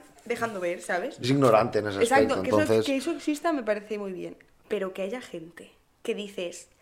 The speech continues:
Speaker 1: o sea, que lo escuchen y, y, y piensen, "Uf,
Speaker 2: Pero tú
Speaker 1: este
Speaker 2: sabes
Speaker 1: tío está hablando con un idioma y este idioma es el de la verdad". En plan, me explota el cerebro,
Speaker 2: No,
Speaker 1: tío.
Speaker 2: pero tú sabes, pero
Speaker 1: Tipo, "No, no,
Speaker 2: quiero decir, tú
Speaker 1: yo
Speaker 2: cuando
Speaker 1: no soy
Speaker 2: eres
Speaker 1: racista, soy ordenado, pero me voy a ir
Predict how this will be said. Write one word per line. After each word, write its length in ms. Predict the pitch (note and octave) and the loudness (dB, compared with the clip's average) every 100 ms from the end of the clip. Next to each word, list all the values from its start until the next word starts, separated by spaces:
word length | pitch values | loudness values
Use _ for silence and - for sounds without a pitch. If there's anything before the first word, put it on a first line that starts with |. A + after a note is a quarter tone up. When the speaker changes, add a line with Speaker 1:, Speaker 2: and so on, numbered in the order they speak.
| - | -20
Speaker 1:
o 40 | - | -10
sea, 280 | A#3+ A3 - | -6 -6 -2
que 360 | A3 G3 - _ _ _ _ _ - | -2 -2 -8 _ _ _ _ _ -4
lo 120 | A#3+ | -2
escuchen 640 | A3+ - B3 B3 E4 F4 F4 | -2 -4 -6 -4 -2 -2 -2
y, 80 | C4+ | -4
y, 260 | C#4 C4 - | -2 -2 -2
y 120 | A#3+ | -4
piensen, 640 | A3+ A3+ G3+ - G3+ E3+ - _ | -2 -4 -4 -6 -6 -6 -12 _
"Uf, 840 | - - - - - - - - - | -16 -12 -12 -12 -12 -12 -12 -10 2
Speaker 2:
Pero 140 | A#3+ | 6
tú 0 | |
Speaker 1:
este 160 | C4+ F4 | 8 12
Speaker 2:
sabes 180 | G4 F#4+ | 12 12
Speaker 1:
tío 140 | G#4+ | 10
está 240 | G4+ - D4+ | 6 6 6
hablando 460 | D#4 D#4 D#4+ F4+ | 6 4 4 0
con 160 | D#4+ D4 | 2 4
un 100 | D4 | 4
idioma 380 | C#4 A#3 A3 G#3 | 4 4 4 2
y 100 | A3+ | -2
este 180 | B3 C4+ | -2 -2
idioma 360 | A#3+ B3+ C4 | 0 2 0
es 180 | C4+ - | -2 -6
el 60 | G#3+ | -6
de 100 | F#3+ | -4
la 120 | F3 | -4
verdad". 260 | E3+ E3+ G#3 A3 G3+ - - A#3+ | -4 8 10 12 10 6 -2 0
En 120 | A3+ | 4
plan, 200 | A#3+ A3 - | 4 4 -2
me 120 | G#3+ G#3+ | -6 -6
explota 400 | - B3+ B3+ C#4+ | -6 -2 0 2
el 60 | |
cerebro, 340 | C#4+ G#3+ E3 C3 | 0 -2 2 12
Speaker 2:
No, 140 | D3 | 12
Speaker 1:
tío. 80 | E3 | 12
Speaker 2:
pero 200 | C#3+ A#2+ | 12 8
tú 120 | C3+ | 6
sabes, 220 | C#3+ E3 - | 8 8 8
pero 100 | C3 | 8
Speaker 1:
Tipo, 320 | D4+ C4 - | 12 10 10
"No, 100 | D4+ | 4
no, 80 | F4+ | 4
Speaker 2:
quiero 160 | F#4 E3 | 8 8
decir, 220 | C3 - | 6 -2
tú 100 | D3+ | -4
Speaker 1:
yo 60 | C4+ | 6
Speaker 2:
cuando 220 | F#4 F#4+ | 8 10
Speaker 1:
no 60 | |
soy 80 | F#4+ | 8
Speaker 2:
eres 100 | G4 | 8
Speaker 1:
racista, 360 | E4+ C4+ B3+ C4 | 6 4 -2 -4
soy 200 | C4 D#4+ | -2 0
ordenado, 480 | F4 D#4+ D#4 E4 E4+ - - _ - | 0 2 6 8 6 0 -18 _ 6
pero 180 | D4 C4+ | 6 8
me 120 | C4 | 6
voy 180 | C#4+ D#4 | 6 6
a 80 | C#4+ | 2
ir 200 | F3 | 0